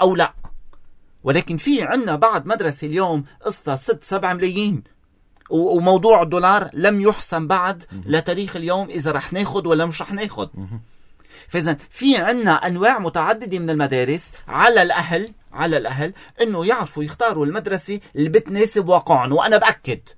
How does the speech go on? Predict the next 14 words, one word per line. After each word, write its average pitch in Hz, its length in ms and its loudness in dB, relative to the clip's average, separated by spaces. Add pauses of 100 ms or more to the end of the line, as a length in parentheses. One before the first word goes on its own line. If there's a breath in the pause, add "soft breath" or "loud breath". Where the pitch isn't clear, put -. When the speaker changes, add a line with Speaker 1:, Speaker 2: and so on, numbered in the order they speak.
Speaker 1:
وأنا 175 260 4
بأكد، 147 340 -2 (280)
أنا 165 140 2
بأكد 147 340 -4 (540 loud breath)
إنه 208 220 6
العلم 165 520 4 (300)
هو 156 260 4
علم 147 440 6
واحد 127 720 4 (200 soft breath)
بكل 143 480 2
المؤسسات. 127 840 -2 (500)
هو 151 220 6
علم 143 460 4
واحد. 110 560 2